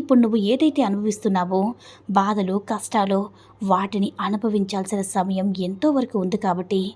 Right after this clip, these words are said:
ఇంతవరకు అనుభవించావు. ఎందుకంటే పూర్వజన్మ కర్మలు అవన్నీ తీరిపోతేనే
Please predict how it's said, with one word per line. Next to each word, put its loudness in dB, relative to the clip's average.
ఇంతవరకు 0
అనుభవించావు. -2
ఎందుకంటే 2
పూర్వజన్మ 2
కర్మలు -2
అవన్నీ -4
తీరిపోతేనే -2